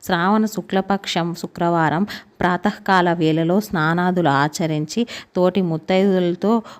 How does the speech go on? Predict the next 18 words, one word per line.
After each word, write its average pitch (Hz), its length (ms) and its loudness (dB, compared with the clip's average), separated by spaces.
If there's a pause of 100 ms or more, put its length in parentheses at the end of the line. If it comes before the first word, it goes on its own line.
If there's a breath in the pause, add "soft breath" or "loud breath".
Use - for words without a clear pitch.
(100)
మండపంలో 185 720 0
లక్ష్మీదేవి 185 760 2
అమ్మవారి 180 600 0
స్వరూపాన్ని 165 580 -2
ప్రతిష్ఠించి 165 880 -2 (300 loud breath)
వ్రతం 202 420 4
నిర్వహించింది. 160 800 -4 (220 loud breath)
వ్రతం 208 400 0
తర్వాత 170 640 -2 (220 loud breath)
ఆమె 170 220 0
సకల 175 320 -2
సంపదలతో 175 760 0
జీవితాన్ని 170 640 -2
కొనసాగించినట్టు 156 880 -4 (100)
ఈశ్వరుడు 175 580 -2
వ్రత 180 340 -2
వివరాలను 156 680 -2
వివరించాడు. 165 800 -2